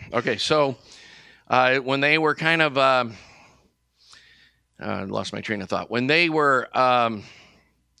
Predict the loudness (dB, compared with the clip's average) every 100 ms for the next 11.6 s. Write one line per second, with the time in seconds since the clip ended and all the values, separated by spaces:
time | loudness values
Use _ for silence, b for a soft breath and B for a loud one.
0 | _ b b b b b b _ _ -8
1 | -4 -2 0 0 0 2 2 0 -2 -2
2 | -4 -2 -2 0 0 -2 -2 -2 0 0
3 | -2 -2 -4 -4 -4 -4 -4 -4 -2 0
4 | 0 -2 -6 -4 -4 -4 -6 -8 -8 -4
5 | -2 -2 0 0 -2 -2 -2 -2 -2 -4
6 | -2 -2 -4 -8 -6 -2 -2 -4 -10 B
7 | B B B 0 0 0 -2 0 0 -4
8 | -4 -6 -6 -6 -2 -2 -2 -4 -4 -4
9 | -8 b b -8 -4 0 0 -2 -2 0
10 | 2 0 0 0 0 0 0 -2 -8 -10
11 | -4 0 0 -2 -6 -10